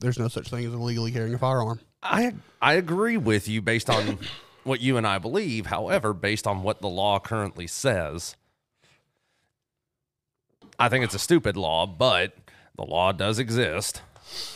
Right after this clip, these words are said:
Speaker 1: If you want to try him for activities pertaining to a riot, go for it. Uh, if you can prove that he set anything on fire and you wanna try him for arson,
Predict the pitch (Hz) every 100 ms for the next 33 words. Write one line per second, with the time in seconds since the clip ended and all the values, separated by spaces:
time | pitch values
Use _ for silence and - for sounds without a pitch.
0 | - - - - 135 160 185 202 190 151
1 | 170 165 160 151 143 123 - - 139 143
2 | 151 147 120 135 131 127 127 127 117 123
3 | 120 120 117 113 110 107 120 123 - 135
4 | 123 123 - 123 123 120 117 120 98 107
5 | 123 139 - - _ _ _ _ _ _
6 | - 101 104 65 - _ _ _ _ _
7 | _ _ - - - - - 120 120 120
8 | 113 - 120 170 196 156 - 180 208 202
9 | - 139 160 - 175 165 160 160 156 147
10 | 135 147 117 107 95 - - - - -
11 | 127 120 117 110 110 113 120 117 - 113
12 | 113 113 - 107 107 - -